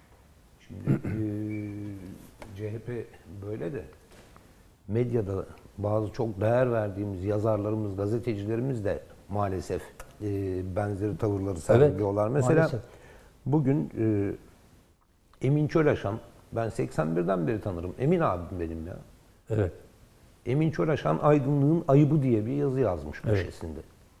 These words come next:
Speaker 1: Şimdi neymiş Aydınlığın Ayıbı?
Speaker 2: Evet.
Speaker 1: E, Sezin Aydınlığın Ayıbı yazısını bir alabilir miyiz? Şimdi, e, eleştirince çok bozuluyorlar, çok üzülüyorlar,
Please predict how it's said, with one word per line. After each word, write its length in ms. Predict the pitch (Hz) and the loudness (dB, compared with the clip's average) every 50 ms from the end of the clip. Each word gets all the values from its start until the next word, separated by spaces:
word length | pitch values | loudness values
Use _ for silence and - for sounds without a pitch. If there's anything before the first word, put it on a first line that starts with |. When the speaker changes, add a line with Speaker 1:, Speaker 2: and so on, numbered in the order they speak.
| _ - - | _ -20 -14
Speaker 1:
Şimdi 260 | - - 113 113 - - - | -12 -8 -8 -8 -8 -2 4
neymiş 380 | 135 185 202 190 165 127 - | 6 6 6 6 4 2 2
Aydınlığın 500 | 117 101 98 92 92 98 98 98 98 92 92 | 2 2 2 0 0 -2 -2 -2 -2 0 0
Ayıbı? 340 | 101 107 98 87 - - - - - - - 117 117 104 92 - - - | 0 0 0 2 0 -2 -2 -4 -12 -16 -10 -6 -6 -6 -6 -8 -4 0
Speaker 2:
Evet. 120 | 120 120 123 127 123 | 2 4 6 6 4
Speaker 1:
E, 40 | |
Sezin 460 | - - 170 160 156 190 190 - - - - - - - - - - _ - | 4 2 2 2 2 2 0 -2 -4 -10 -18 -20 -20 -20 -20 -20 -20 _ -2
Aydınlığın 500 | 131 139 160 147 143 175 170 175 185 185 | 0 2 2 4 4 4 4 6 6 6
Ayıbı 260 | 180 180 175 165 185 | 6 6 6 6 6
yazısını 640 | 180 175 170 151 - - 175 175 175 165 - 139 143 139 | 6 6 6 4 0 0 0 0 0 0 -2 -4 -4 -2
bir 120 | 151 147 | -2 0
alabilir 400 | 123 139 160 165 165 175 208 233 | 2 2 2 2 2 2 0 0
miyiz? 380 | 208 110 78 73 76 - - - - - - - - _ _ _ _ - - - - - - | 0 0 -2 -6 -10 -12 -16 -20 -20 -20 -20 -20 -20 _ _ _ _ -20 -20 -20 -20 -20 -16
Şimdi, 260 | - - 147 156 147 | -8 -4 -2 2 2
e, 200 | 160 - - 135 135 135 135 131 131 127 113 90 - - - - - - - - - - - - - - 135 | 2 0 2 0 0 0 0 0 0 0 -2 -4 -6 -8 -12 -16 -18 -20 -20 -20 -20 -20 -20 -20 -10 -4 0
eleştirince 640 | 147 165 170 - - - 202 196 226 226 196 170 - | 6 6 6 6 4 0 2 4 4 6 6 6 4
çok 280 | - - 214 196 170 165 | 6 4 4 4 6 4
bozuluyorlar, 640 | 151 113 92 120 104 95 90 85 78 80 82 76 - | 4 4 4 2 0 0 -2 -4 -2 -4 -6 -6 -2
çok 240 | - 226 220 147 - | 2 2 2 4 4
üzülüyorlar, 560 | 190 139 107 98 92 92 82 78 78 76 71 | 2 2 2 0 -2 -2 -2 -2 -4 -6 -6